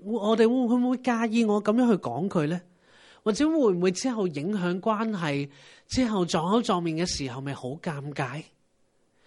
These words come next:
但係保羅教導我哋，呢一切都唔係憑住世人嘅標準去行事，而係我哋所看見、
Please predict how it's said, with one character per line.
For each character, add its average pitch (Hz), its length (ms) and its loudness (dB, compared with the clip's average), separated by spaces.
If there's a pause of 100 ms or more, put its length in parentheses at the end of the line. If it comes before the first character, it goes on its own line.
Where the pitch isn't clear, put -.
(400)
但 151 180 0
係 165 100 2
保 143 180 -4
羅 147 520 2
教 175 260 2
導 165 120 -2
我 151 240 0
哋， 151 320 0 (300)
呢 302 120 6
一 320 80 8 (100)
切 175 580 2
都 240 180 2
唔 165 160 -4
係 120 240 -8
憑 117 340 -12
住 123 400 -6 (160)
世 - 340 -6
人 117 220 -8
嘅 131 80 -10
標 170 300 0
準 127 260 -8
去 120 80 -10
行 107 240 -12
事， 110 380 -16 (880)
而 151 80 -6
係 190 180 2
我 202 120 2
哋 190 100 0
所 180 340 -2
看 165 460 -2
見、 165 480 0